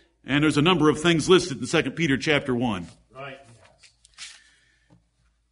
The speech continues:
Speaker 1: "Brethren, my heart's desire and prayer to God for Israel is," the Israel here has to be elect Israel. We have already had Romans nine six that tells us they are not all Israel which are of Israel.
Speaker 2: Right.
Speaker 1: The reason I'm repeating myself is,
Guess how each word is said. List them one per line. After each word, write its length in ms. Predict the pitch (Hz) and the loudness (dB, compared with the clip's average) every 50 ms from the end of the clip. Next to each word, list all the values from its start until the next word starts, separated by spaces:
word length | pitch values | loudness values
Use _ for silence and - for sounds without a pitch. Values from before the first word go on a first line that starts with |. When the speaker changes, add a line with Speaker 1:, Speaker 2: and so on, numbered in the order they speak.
| _ | _
Speaker 1:
"Brethren, 300 | - 156 190 240 214 220 | 2 4 4 6 6 6
my 140 | 202 196 180 | 6 6 6
heart's 260 | 160 208 247 247 - | 6 6 6 4 4
desire 400 | - 180 180 139 220 214 233 220 | 2 2 4 4 6 6 6 6
and 140 | 190 175 - | 6 4 4
prayer 180 | - 220 233 226 | 4 6 6 6
to 80 | 185 | 6
God 320 | 151 165 202 208 214 220 - | 6 4 6 6 6 6 4
for 160 | - 175 180 | 4 4 6
Israel 420 | 202 208 180 135 165 170 160 143 | 6 6 6 6 4 4 6 6
is," 380 | 143 127 101 80 76 - - - - | 4 4 2 0 -2 -8 -14 -8 -4
the 160 | 104 156 190 | 0 2 4
Israel 320 | 226 220 - 175 208 190 175 | 4 4 4 4 2 4 4
here 240 | 165 208 226 208 | 4 4 4 2
has 280 | 160 185 214 196 180 - | 2 2 0 0 0 -2
to 80 | - - | -4 -2
be 200 | 147 190 214 208 | 0 0 0 2
elect 380 | 147 147 156 190 202 196 - - | 2 2 2 2 2 0 0 2
Israel. 560 | 196 196 139 127 147 147 123 98 82 78 - - _ - - - - - - _ _ | 2 2 4 2 2 0 0 0 -2 -6 -10 -16 _ -20 -20 -20 -20 -20 -20 _ _
We 180 | - 117 185 220 | 0 2 4 4
have 140 | 202 156 170 | 4 4 4
already 300 | 202 208 214 196 170 151 | 4 4 4 4 4 4
had 300 | 151 196 202 190 160 156 | 4 4 2 4 4 4
Romans 320 | 196 185 175 170 - - | 2 2 2 0 0 0
nine 300 | 160 196 196 190 185 170 | 0 2 2 2 0 -2
six 320 | - - 208 226 226 226 | -2 0 2 2 2 0
that 100 | 165 151 | -6 -4
tells 320 | - 208 208 190 202 190 196 | -2 0 0 2 0 0 0
us 200 | 208 214 214 - | 0 0 0 0
they 140 | - 190 170 | 2 2 2
are 80 | 160 | 2
not 240 | 156 180 196 196 185 | 2 2 0 0 2
all 260 | 170 190 196 190 185 | 4 4 4 4 4
Israel 400 | 185 208 202 - 170 208 214 214 | 4 4 2 2 0 0 0 2
which 220 | 147 175 165 175 175 | 2 2 2 2 2
are 140 | 160 170 | 2 2
of 180 | 180 185 180 180 | 4 4 4 4
Israel. 480 | 185 175 - 143 151 139 113 87 78 - | 4 4 4 2 0 0 0 -2 -6 -10
Speaker 2:
Right. 320 | - - - - - - | -16 -20 -20 -20 -14 -8
Speaker 1:
The 80 | - 120 | -4 -2
reason 260 | 131 143 135 113 135 | -2 -2 -2 0 0
I'm 140 | 151 151 151 | 0 2 0
repeating 360 | 147 151 175 180 175 170 170 | 0 0 0 0 0 2 2
myself 520 | 170 170 165 156 - 180 185 214 208 - | 0 0 0 0 -2 0 0 0 0 0
is, 260 | 170 143 135 127 - | -2 -2 -2 -4 -6